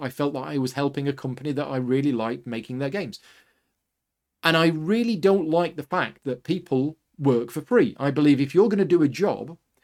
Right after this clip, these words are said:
and I really don't like the fact that publishers can take advantage of some fans and use them for free editing services. But that's exactly what I did, and it worked for me. So there is no way that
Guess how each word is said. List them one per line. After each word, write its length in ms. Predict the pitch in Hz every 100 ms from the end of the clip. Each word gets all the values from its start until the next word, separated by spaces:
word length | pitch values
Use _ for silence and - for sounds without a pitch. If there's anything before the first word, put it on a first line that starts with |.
| _ 147
and 100 | 151
I 60 |
really 360 | 151 143 208 214
don't 260 | 190 196
like 220 | 175 175 156
the 60 |
fact 220 | 143 165
that 160 | 151 -
publishers 680 | 185 190 175 - 110 127 - _ _ _ _ _
can 180 | 156 143
take 300 | 135 180 170
advantage 640 | 151 123 180 196 156 117
of 120 | 117 - _ _
some 280 | - 160 147
fans 640 | 151 180 120 104 156 - - _ _ 139
and 220 | 139 117
use 360 | 120 156 175
them 220 | 127 113 113
for 140 | 135
free 420 | - 143 135 139
editing 400 | 135 120 107 135
services. 460 | 131 208 143 110 101 - -
But 200 | 185 180
that's 200 | 196 175
exactly 520 | 180 139 202 202 220
what 200 | 175 151
I 200 | 160 220
did, 380 | 151 104 143 185 _ _ _ _ _ _ -
and 140 | 156
it 140 | 170 143
worked 320 | 139 143 147
for 120 | 170
me. 300 | 202 139 87 _ _ _ _
So 600 | - 156 151 151 143 - _ _ _ _ _ _ _ _ _ -
there 220 | 135 165
is 100 | 175
no 380 | 170 185 202 208
way 560 | 190 165 131 101 110 123
that 340 | 120 131 -